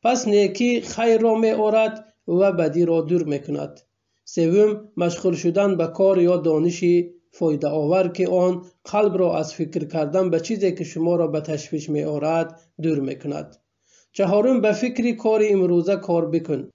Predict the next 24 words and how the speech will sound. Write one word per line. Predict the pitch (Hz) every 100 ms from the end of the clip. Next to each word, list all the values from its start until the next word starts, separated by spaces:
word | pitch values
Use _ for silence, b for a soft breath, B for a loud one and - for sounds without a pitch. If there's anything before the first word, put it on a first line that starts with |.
| -
و |
از | 196 214 202
آنچه | - 269 - 220
گذشت | 190 180 202 214 208
اندوهگی | 196 180 156 160 147 160
مباش | 175 196 170 - - - _
و | 190 233
نگرانی | 214 185 190 185 175 208
آینده | 208 175 160 147 143 165
نباش، | 175 175 151 147 - _
زیرا | 208 233 226
پیامبر | 196 185 180 208
صلی | 208 180 170
الله | 170 196
علیه | 170 170 160
و | 160
سلم | - 156 180 185
از | 180 160 170
غم | 208
و | 180
اندوه | 165 147 147 185 180 B B -
از | 185 170
الله | 170 151 160 165
تعالی | 165 147 143 151 151